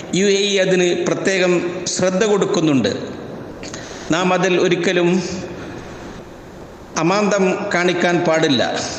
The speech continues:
കവി പറഞ്ഞല്ലോ, "മത്താ യബ്ലുഗുൽ ബുന്യാനു യൗമൻ തമാമഹു ഇദാ കുൻത തബ്നീഹി വഗൈറുക യഹ്ദിമു."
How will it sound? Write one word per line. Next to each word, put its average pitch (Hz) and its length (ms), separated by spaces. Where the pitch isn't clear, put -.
കവി 165 180
പറഞ്ഞല്ലോ, 175 640
"മത്താ 143 380
യബ്ലുഗുൽ 190 580
ബുന്യാനു 180 680
യൗമൻ 180 500
തമാമഹു 170 800
ഇദാ 151 240
കുൻത 185 360
തബ്നീഹി 170 680
വഗൈറുക 160 680
യഹ്ദിമു." 139 640